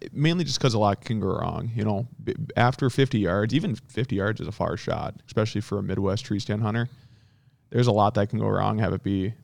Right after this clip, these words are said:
wind, uh, the deer could hear your bow go off or jump the string, or there, there's just a lot that, that can go on. If he, if he moves forward or back three inches, you know, that's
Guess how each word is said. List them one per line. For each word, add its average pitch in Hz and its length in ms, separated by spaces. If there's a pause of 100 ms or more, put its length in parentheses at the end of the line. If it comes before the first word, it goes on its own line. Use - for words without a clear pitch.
wind, 104 520 (140)
uh, 85 280
the 95 120
deer 107 200
could 92 180
hear 113 240
your 107 160
bow 110 220
go 110 120
off 110 400
or 101 100
jump 104 240
the 113 60
string, 104 460
or 98 160
there, - 220
there's 123 220
just 127 160
a 98 140
lot 104 340
that, 95 340 (720)
that 107 200
can 107 100
go 104 240
on. 92 280
If 92 240
he, 113 320 (180)
if - 80
he 120 140
moves 110 320
forward 101 360
or 98 80
back 95 360
three 104 260
inches, 123 540
you - 80
know, 90 100
that's - 380